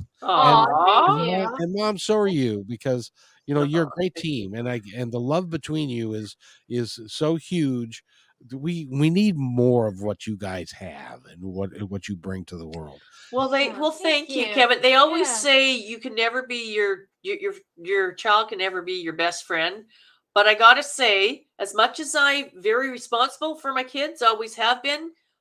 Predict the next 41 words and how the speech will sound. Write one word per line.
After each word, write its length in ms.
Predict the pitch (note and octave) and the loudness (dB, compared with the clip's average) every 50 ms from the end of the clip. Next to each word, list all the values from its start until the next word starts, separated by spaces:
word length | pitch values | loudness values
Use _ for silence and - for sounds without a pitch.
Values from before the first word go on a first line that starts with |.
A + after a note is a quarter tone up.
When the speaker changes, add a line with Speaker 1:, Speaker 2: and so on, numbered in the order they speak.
| _ _ - | _ _ 0
Speaker 1:
um, 480 | F#3 F#3 F#3 F#3 F#3 F#3 F#3 F3+ E3+ - | 2 4 4 4 4 2 2 -2 0 2
I'm, 340 | - G#3 G3+ G#3+ G#3+ G#3+ G3+ G3 G3 | 4 4 4 4 2 -2 -8 -4 2
Mom, 300 | G#3+ G#3+ A3+ D4 E4 C#4 | 4 4 4 4 4 4
I 160 | A#3 A3 A3 | 4 4 4
was, 260 | A3 A3+ A#3 A3 - - | 2 -2 -6 -10 -10 -8
you 60 | A#3 | -4
know, 100 | A#3+ A#3+ | -2 0
I 80 | B3+ | 2
had 180 | B3+ B3+ B3 A#3 | 2 0 0 -2
my 140 | A#3 A#3 B3 | -4 -6 -6
sternness 800 | B3 - - B3 B3 B3+ C4+ D4 C#4 - - C4 C4 C4 - | -6 -6 -4 -4 -4 -4 -6 -12 -18 -10 -6 -6 -6 -6 -6
with 180 | B3+ C4 B3+ C4 | -4 -6 -4 -4
them 160 | B3+ B3+ B3 | -6 -8 -8
too. 400 | A#3+ - C4+ A#3+ A#3 A#3 B3 C4+ - _ _ _ _ _ _ _ | -8 -8 -6 -6 -6 -6 -6 -10 -12 _ _ _ _ _ _ _
But 160 | - G#3 G3+ G3 | 0 2 2 2
I 140 | G3+ G#3 G3 | 2 0 0
gotta 220 | G3 G3 G3+ G#3+ | 0 0 0 -2
say, 320 | G#3 - - A3+ A3 G#3+ | -4 -4 -2 0 0 0
my 180 | F#3+ F3+ F3 E3+ | -2 -2 -4 -4
daughter 560 | E3+ E3+ D3 D#3 F3+ A3+ C4+ D#4 E4+ F#4 - _ _ _ _ _ _ _ _ _ _ _ _ _ | -2 0 2 2 2 2 0 -2 -8 -10 -14 _ _ _ _ _ _ _ _ _ _ _ _ _
and 220 | F3+ F#3+ G3 F#3 F#3 | -4 -4 -4 -4 -4
my 120 | F3+ E3 | -6 -8
son 500 | D#3 - - - G#3 F#3+ E3+ D3 D3 - _ _ _ _ _ | -8 -8 -8 -4 -2 -2 -2 -2 -6 -12 _ _ _ _ _
are 80 | - E3+ | -12 -8
my 120 | E3 E3 D#3 | -8 -8 -6
best 320 | D#3+ D#3+ D#3+ - - - | -6 -6 -8 -8 -10 -14
friends. 400 | - D#3+ D3 C3 A#2+ - - - _ _ _ _ _ _ _ _ _ - | -12 -10 -10 -12 -12 -16 -20 -20 _ _ _ _ _ _ _ _ _ -14
Um, 640 | D3+ D3+ D3 C#3+ C#3+ C#3 C#3 C#3 C#3 C#3 C#3+ C#3+ - _ _ | -12 -10 -8 -8 -8 -8 -10 -12 -14 -16 -20 -20 -20 _ _
they 100 | E3 D#3 | -14 -12
tru-, 320 | D3+ - G4 F#3 F3+ E3+ | -10 -10 -8 -8 -8 -10
truly 420 | - - - F#3 F3 E3+ E3 D#3+ | -10 -10 -10 -8 -8 -6 -4 -2
are. 300 | D#3+ D#3 D3 C#3+ C#3+ C#3+ - _ - _ _ _ | 0 2 2 2 0 -2 -6 _ -20 _ _ _
Uh, 260 | E3 E3 E3 D#3+ D#3+ - | 0 2 4 6 6 6
I 200 | D#3 E3 F3 F3 | 6 4 2 2
know 220 | F3 F#3 F3+ F#3+ F#3+ | 0 -2 -4 -4 -6
some 280 | F#3+ - G3 F#3+ F3+ | -6 -6 -6 -6 -6
people 300 | - - G#3 F#3+ - G3 F#3 | -8 -12 -14 -10 -10 -8 -6
don't 260 | F#3 F#3 F#3 D#3+ - | -4 -6 -6 -6 -8
believe 320 | E3 D#3+ D#3+ F3+ G#3 G#3 A3 | -10 -10 -8 -8 -8 -10 -10
in 80 | G#3 | -6
that, 320 | G#3 G#3+ G#3 G#3 G#3 G3+ | -2 0 2 2 2 0